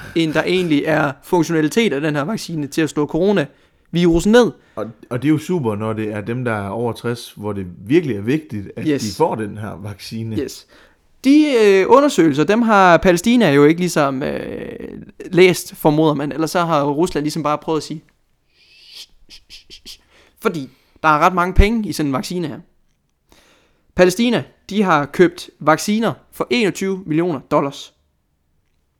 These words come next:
Speaker 2: Det er cirka tyve dollars per skud,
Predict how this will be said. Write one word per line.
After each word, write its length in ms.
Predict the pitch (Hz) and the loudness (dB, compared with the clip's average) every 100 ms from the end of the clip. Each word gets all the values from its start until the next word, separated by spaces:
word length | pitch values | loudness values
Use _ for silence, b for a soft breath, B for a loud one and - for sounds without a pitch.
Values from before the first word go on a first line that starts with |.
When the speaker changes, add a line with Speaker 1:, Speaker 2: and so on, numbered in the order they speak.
| _ - | _ 0
Speaker 2:
Det 200 | 185 160 | 2 2
er 60 | |
cirka 500 | 147 - 214 233 180 - _ - | -2 -2 0 2 -2 -6 _ -12
tyve 240 | - 220 | -6 -4
dollars 460 | 214 160 180 - - _ - | -2 -2 -2 -8 -18 _ -8
per 120 | 147 | -6
skud, 300 | - 220 | -4 -4